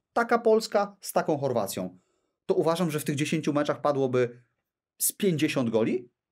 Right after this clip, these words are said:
i że Chorwacja wygrałaby być może z nami raz pięć do jednego, być może wygrałaby z nami sześć do dwóch,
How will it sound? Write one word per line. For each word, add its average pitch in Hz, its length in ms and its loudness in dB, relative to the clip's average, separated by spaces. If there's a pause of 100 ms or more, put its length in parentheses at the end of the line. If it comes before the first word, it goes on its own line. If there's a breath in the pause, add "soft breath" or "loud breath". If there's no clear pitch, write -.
(160)
i 185 100 0
że 180 100 0
Chorwacja 170 440 0
wygrałaby 135 440 0
być 120 180 -4
może 113 200 -2
z 107 40 -6
nami 104 220 -2
raz 101 300 -4 (180)
pięć 113 300 -2
do 127 120 2
jednego, 185 600 0 (100)
być 127 140 -6
może 117 200 0
wygrałaby 110 380 0
z 107 40 -6
nami 95 200 -4
sześć 117 280 -4
do 127 120 0
dwóch, 143 320 -2